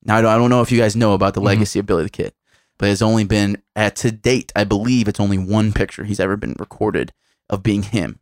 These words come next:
Speaker 1: in, in a picture.
Speaker 2: Hmm.
Speaker 1: That picture went for two point three million dollars.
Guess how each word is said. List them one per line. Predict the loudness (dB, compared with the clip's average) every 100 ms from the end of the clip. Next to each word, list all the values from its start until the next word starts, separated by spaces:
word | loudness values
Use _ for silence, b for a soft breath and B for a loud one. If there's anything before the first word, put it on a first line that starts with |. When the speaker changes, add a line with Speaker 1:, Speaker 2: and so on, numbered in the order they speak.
| _
Speaker 1:
in, | -6 -4
in | -4 -2 -2
a |
picture. | -4 -6 -10 -14 -8
Speaker 2:
Hmm. | -6 -6 _ -6
Speaker 1:
That | -2 0 0
picture | -2 0 0 0 -4 _ -6
went | -6 -4
for | -8
two | -6 -8
point | -6 -6 -4
three | -4
million | -4 -6 -6
dollars. | -10 -12 -20